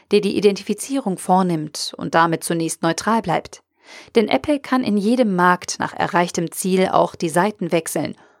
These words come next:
so wie es gerade im Bereich der Zahlungsdienstleistungen geschieht. Damit sehen Identitätsprovider wie Google und Facebook ebenso alt aus wie die deutschen Versuche net I D oder Ad Alliance, beide aus dem Medienumfeld.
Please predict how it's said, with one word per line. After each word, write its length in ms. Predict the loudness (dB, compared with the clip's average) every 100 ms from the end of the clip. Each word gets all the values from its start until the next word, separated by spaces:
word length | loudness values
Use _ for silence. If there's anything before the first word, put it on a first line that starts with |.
| -6
so 260 | 0 0
wie 100 | 0
es 120 | -4 -2
gerade 400 | 0 2 2 2
im 80 |
Bereich 360 | 2 2 0 0
der 140 | -2
Zahlungsdienstleistungen 1200 | -2 0 0 -2 -4 -4 -4 -2 -4 -2 -4 -4
geschieht. 420 | -4 -6 -8 -10 -20 _ _ _ _ _ _ -20 -20 -20 _
Damit 360 | 2 4 2 0
sehen 180 | 0
Identitätsprovider 1200 | 0 2 0 -2 -2 0 -2 -2 2 4 4 2 0
wie 120 | -2
Google 340 | -2 2 2
und 160 | 2 0
Facebook 500 | 0 0 -2 -8 -4
ebenso 380 | -2 -2 0 0
alt 320 | 2 0 2
aus 400 | 0 0 -4 -8
wie 120 | -6
die 100 | -6
deutschen 400 | 0 0 0 -2
Versuche 540 | 0 0 0 2 4 4
net 260 | 2 -2
I 140 | -2 -2
D 300 | 0 0 0 -4 -10
oder 280 | -2 0 0
Ad 160 | 0 0
Alliance, 540 | 0 0 -4 -8 -14 _ _ _ _ 0
beide 300 | 2 2 0
aus 160 | -2
dem 160 | -2 -2
Medienumfeld. 840 | 0 0 0 -2 -4 -4 -6 -10